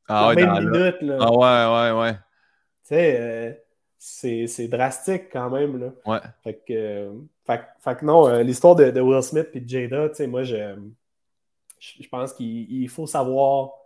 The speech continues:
Speaker 2: euh, rire de soi, puis, euh, au final, euh, euh, c'est, c'est, c'est juste triste ce qui est arrivé, tu sais, puis
Speaker 1: Ouais.
Speaker 2: je pense que les gens ont pu voir un peu, euh, que leurs idoles, c'est, c'est pas toujours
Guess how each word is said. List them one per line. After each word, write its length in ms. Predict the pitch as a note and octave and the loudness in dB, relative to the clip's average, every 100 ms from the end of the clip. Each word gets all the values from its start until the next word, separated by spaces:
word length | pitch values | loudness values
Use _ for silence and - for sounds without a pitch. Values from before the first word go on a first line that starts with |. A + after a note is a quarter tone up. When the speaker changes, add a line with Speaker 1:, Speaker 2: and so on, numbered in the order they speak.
| _ _ _ - | _ _ _ -18
Speaker 2:
euh, 720 | A2 A2 G#2 G#2 G2+ G2+ A#2 | -12 -12 -12 -12 -14 -18 -16
rire 260 | G#2+ C#3 C#3 | -4 -2 0
de 120 | B2+ | -2
soi, 360 | A2 A#2 A#2+ C3+ | -6 -2 -2 -2
puis, 260 | - A2 G#2 | -6 -10 -6
euh, 160 | G2+ G2+ | -6 -8
au 100 | G#2+ | -12
final, 500 | - A#2+ B2 B2+ A2+ | -14 -8 -6 -6 -6
euh, 300 | G#2+ G#2 A2 _ _ _ _ _ _ - | -6 -8 -12 _ _ _ _ _ _ -20
euh, 240 | F2 F#2+ G2 | -20 -18 -18
c'est, 260 | - - G2 | -20 -20 -20
c'est, 380 | - - A#2 | -20 -14 -12
c'est 220 | A2 - B2 | -8 -6 -4
juste 260 | C3 C3 | -6 -6
triste 440 | - B2+ B2 - _ | -8 -6 -6 -10 _
ce 120 | - | -18
qui 80 | - | -12
est 100 | A2 | -10
arrivé, 400 | G#2+ G#2 G#2+ B2+ | -10 -8 -6 -6
tu 60 | C3 | -6
sais, 140 | C#3+ | -8
puis 280 | D3 - G#2+ | -10 -14 -12
Speaker 1:
Ouais. 180 | G2+ G2+ B2+ _ _ _ | -12 -12 -18 _ _ _
Speaker 2:
je 100 | - | -4
pense 200 | C#3+ D#3 | -2 0
que 80 | |
les 120 | D#3 C#3+ | 2 4
gens 180 | D3+ D#3 | 6 6
ont 80 | |
pu 100 | D3+ | 4
voir 400 | C3 C3 C#3+ D3+ | 0 6 8 8
un 100 | C#3+ | 4
peu, 380 | B2 D3+ E3 D#3 | -4 -4 -2 0
euh, 200 | B2 A2 G#2+ G#2 C3+ _ _ _ _ _ _ | 0 -2 -6 -12 -18 _ _ _ _ _ _
que 60 | A#2+ | -2
leurs 420 | A#2+ A#2+ B2 A#2+ | 0 0 -2 -6
idoles, 600 | B2 C3 C#3+ D3+ D3 D3 _ _ | 0 4 4 4 0 -4 _ _
c'est, 420 | - A#2 A2 A2 | -16 -12 -10 -12
c'est 120 | - | -10
pas 120 | C3 | -10
toujours 580 | B2+ B2+ A#2 C3+ C3+ C#3 | -8 -10 -8 -4 -2 -4